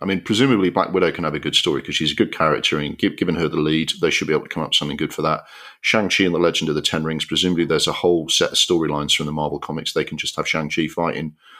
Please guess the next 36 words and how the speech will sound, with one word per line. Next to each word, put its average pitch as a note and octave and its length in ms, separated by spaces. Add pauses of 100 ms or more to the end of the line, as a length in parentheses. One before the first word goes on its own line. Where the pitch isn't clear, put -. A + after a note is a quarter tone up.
(180)
the - 80
Ten E2+ 260
Rings, F2 480
and, F#2 320 (140)
and F2+ 140
that F#2 120
should F#2+ 140
all F2+ 80
be F2 100
good E2+ 160
fun. F#2+ 300
Same F#2 220
with F2 100
Eternals. F#2 540
They F2+ 100
have F2 160
a, E2 120 (380)
they F2+ 120
have F2 160
some E2 160
villains D#2+ 320
they D#2+ 100
can D2+ 160
fight. D#2+ 320 (240)
It, A#2+ 160
it, A#2 160
it, - 100 (920)
if, C3+ 140
if C3 160
I B2+ 80
get C#3 160
what B2 60
you're A2+ 60
saying, A2+ 280
it's - 160
like, F#2 280